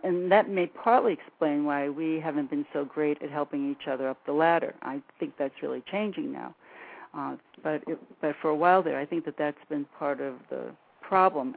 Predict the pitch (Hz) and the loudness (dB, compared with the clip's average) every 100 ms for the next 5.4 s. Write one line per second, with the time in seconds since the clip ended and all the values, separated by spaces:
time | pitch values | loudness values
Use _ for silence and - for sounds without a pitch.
0 | - 175 170 165 - - - - _ _ | -2 2 2 0 -10 -20 -20 -20 _ _
1 | _ _ - 196 196 269 196 160 - _ | _ _ 2 4 6 8 8 6 2 _
2 | 180 170 160 160 156 135 147 156 156 151 | -6 -4 -4 -4 -6 -4 -2 0 0 -2
3 | - - - 147 156 190 190 202 214 233 | -4 -10 -2 0 0 0 0 -2 -4 -10
4 | _ _ _ 175 165 165 165 - - 156 | _ _ _ 2 4 6 4 0 -4 -2
5 | 156 - 165 | -2 -2 -2